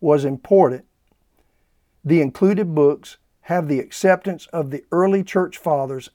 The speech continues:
and the churches of the early centuries.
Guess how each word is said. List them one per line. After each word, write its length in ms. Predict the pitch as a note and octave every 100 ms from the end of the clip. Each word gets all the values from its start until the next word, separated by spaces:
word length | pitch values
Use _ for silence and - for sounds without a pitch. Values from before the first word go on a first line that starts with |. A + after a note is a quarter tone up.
| -
and 320 | F3+ G3+ A3
the 80 | A#3
churches 760 | F#3+ A3+ G#3 - A2 C3 - _ _ _ _ _ _ _
of 200 | D#3 D3
the 100 | D#3 -
early 300 | C#3+ D3 C#3
centuries. 640 | - C#3 - A#2+ C3+